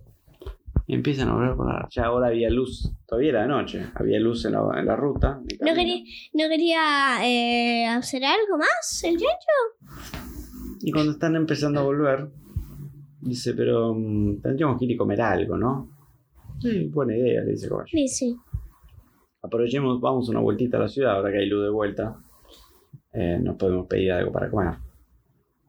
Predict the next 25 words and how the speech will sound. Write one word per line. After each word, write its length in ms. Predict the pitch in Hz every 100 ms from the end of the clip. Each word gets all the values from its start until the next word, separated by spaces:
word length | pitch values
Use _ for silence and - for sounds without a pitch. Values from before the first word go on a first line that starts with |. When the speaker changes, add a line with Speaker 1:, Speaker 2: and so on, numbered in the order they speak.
| 71 71 - - - - - - - - - -
Speaker 2:
Mm. 120 | 339
Speaker 1:
Entonces, 720 | 302 151 151 165 151 - - - - -
em, 720 | 110 104 101 98 98 92 - - - _ _ _ -
Speaker 2:
Y 300 | 294 285 277
me 200 | 277 285
parece 180 | 359 523 571
que 60 | -
se 180 | 370
podrían 460 | 330 294 285 302 320
haber 260 | 294 285 277
roto 360 | 269 302 302
los 340 | 262 240 240 247
hornos 840 | 247 277 262 240 226 226 - -
de 180 | 226 226
los 140 | 226
lugares. 680 | 233 226 226 226 226 240 - - _ -
Speaker 1:
en 160 | 104
algunos 320 | 110 120 127
casos 260 | 123 123 110
estaban 300 | 104 107 101
un 60 | 101
poco 220 | 107 120
rotos 280 | 113 104 104
los 160 | 98
hornos. 420 | 107 104 131 -